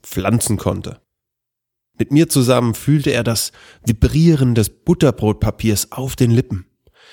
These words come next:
Er hörte das einheitliche Summen von Footballs Coming Home, erzeugt von Tausenden von Kämmen. Meine Begeisterung sprang über.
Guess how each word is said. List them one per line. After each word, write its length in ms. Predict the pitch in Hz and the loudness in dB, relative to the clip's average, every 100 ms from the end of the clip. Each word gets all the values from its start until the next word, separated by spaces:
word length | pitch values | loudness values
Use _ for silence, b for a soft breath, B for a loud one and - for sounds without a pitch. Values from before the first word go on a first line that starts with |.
| b b | b b
Er 140 | - 110 | -4 0
hörte 240 | 143 139 | 2 2
das 380 | 131 110 - - | 0 -2 -6 -6
einheitliche 720 | 139 170 147 147 139 135 131 | 0 2 2 0 0 0 2
Summen 340 | - 156 160 | 2 2 2
von 240 | 127 127 120 | 0 -2 -2
Footballs 760 | - - 185 - 147 147 - | -2 0 0 -2 -4 -4 -4
Coming 460 | - 135 139 131 120 | -2 2 2 2 2
Home, 320 | 131 113 107 - b b b b | 4 4 0 -6 b b b b
erzeugt 520 | 104 - 117 113 - | -4 0 2 0 0
von 280 | 104 92 - | -2 -2 -4
Tausenden 680 | - 113 123 123 113 104 101 | -4 0 2 4 4 2 0
von 260 | 104 95 | -4 -4
Kämmen. 480 | - 101 95 - _ _ _ _ _ _ _ _ _ | -2 -2 -2 -8 _ _ _ _ _ _ _ _ _
Meine 400 | 98 104 117 139 | -2 0 2 0
Begeisterung 840 | 131 117 107 104 - 101 98 101 b b b | 0 0 2 2 0 0 0 0 b b b
sprang 400 | - - 101 104 | -16 -6 -6 -2
über. 380 | 113 107 113 | 0 0 -4